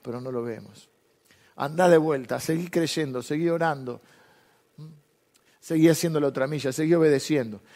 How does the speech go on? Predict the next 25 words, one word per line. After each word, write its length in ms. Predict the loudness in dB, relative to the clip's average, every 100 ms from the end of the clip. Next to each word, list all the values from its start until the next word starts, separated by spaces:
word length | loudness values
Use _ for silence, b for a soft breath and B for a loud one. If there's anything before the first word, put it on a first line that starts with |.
| B -2
Ah, 80 | 2
lo 80 |
manda 220 | 2 2 2
siete 420 | 2 2 6 6
veces. 320 | 6 4 -6
Siete 300 | -4 -4 -2
veces 140 | -4
es 40 | -4
un 80 | -6
número 240 | -2 0
en 40 |
la 80 | 0
Biblia 240 | 2 2 0
muy, 300 | 0 -4 -8 -8
el 120 | -6
siete 240 | -2 -2 -2
es 80 | -8
un 80 |
número 200 | -6 -4
muy 280 | -2 -4 -6 b b b
simbólico 720 | -10 -6 4 8 8 6 2 -2
en 80 | -4
la 80 |
Biblia, 360 | -6 -8 -10 -8
¿no? 260 | -6 -6